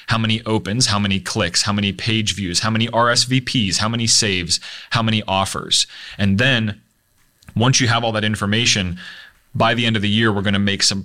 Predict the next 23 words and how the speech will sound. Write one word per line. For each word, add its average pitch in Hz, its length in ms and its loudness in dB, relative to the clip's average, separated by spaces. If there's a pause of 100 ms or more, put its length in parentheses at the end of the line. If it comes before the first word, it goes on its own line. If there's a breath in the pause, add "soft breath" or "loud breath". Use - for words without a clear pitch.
pretty 127 440 0
awesome 101 380 0
improvements 92 680 -2
to - 80 0
how 98 240 0
you 95 160 -4
communicate 98 640 -2
with 113 300 -2
people 110 300 -2
on 104 260 2
Town 101 280 -2
Square 95 480 0
and 110 360 0
with 104 200 -2
the 98 60 -8
people 101 300 -2
that 95 100 0
are 92 100 0
making 95 320 -2
offers 98 380 0
on 92 140 -2
your 90 80 -4
properties, 131 580 0